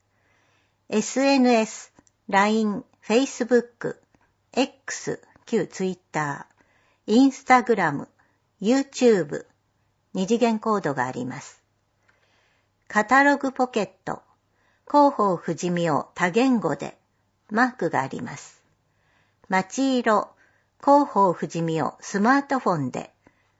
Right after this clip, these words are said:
マークがあります。テレタマデータ放送、テレタマ地デジ三チャンネル視聴中に、Dボタンで市の情報を視聴、マークがあります。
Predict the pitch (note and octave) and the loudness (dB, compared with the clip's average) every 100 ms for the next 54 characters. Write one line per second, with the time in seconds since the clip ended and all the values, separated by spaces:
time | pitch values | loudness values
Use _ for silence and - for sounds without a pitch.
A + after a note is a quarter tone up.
0 | _ G#3+ A#3 A#3 F3+ D3 C3+ C3+ C3 C#3+ | _ -2 -2 0 -4 -2 -4 -6 -10 -12
1 | - - _ _ _ _ _ _ _ _ | -16 -20 _ _ _ _ _ _ _ _
2 | _ - A3 C4+ C#4+ C4+ C4 B3+ A#3 B3+ | _ -4 0 0 2 2 4 4 2 -2
3 | B3+ B3 - A#3+ G#3 - E3+ C#3 - - | 0 -2 2 2 2 -4 -2 -2 -4 -10
4 | _ _ _ _ _ _ _ G#3 A#3+ B3+ | _ _ _ _ _ _ _ 0 2 2
5 | A3 G3+ F3+ - _ _ - G3+ G#3+ G3+ | -2 0 -2 -4 _ _ -8 -4 -2 -2
6 | F#3 - G#3+ A3 G#3+ A3 G3+ E3 D3 B2+ | -6 -6 -4 -2 -2 -4 -4 -4 -6 -8
7 | - _ - - A#3+ A#3 A#3 A3+ G#3 G3 | -14 _ -18 -4 0 0 0 -2 0 -2
8 | F#3+ - _ _ _ - A3 C4 C#4 C4+ | -6 -10 _ _ _ -2 0 2 2 0
9 | G3 E3 C#3+ C#3+ D3 _ - C4 C4 F#3+ | -2 -2 -4 -6 -10 _ -6 0 2 2
10 | F3+ A3 A3+ A#3 A3 G3+ F#3+ - - E3+ | 0 0 2 2 2 2 0 -6 -4 -2
11 | D3+ - - _ _ _ _ _ _ _ | -2 -4 -8 _ _ _ _ _ _ _
12 | G#3+ B3+ - F3 D3 C3+ D#3+ - B2+ - | 0 0 0 -2 -2 -4 -8 -10 -12 -16
13 | - | -20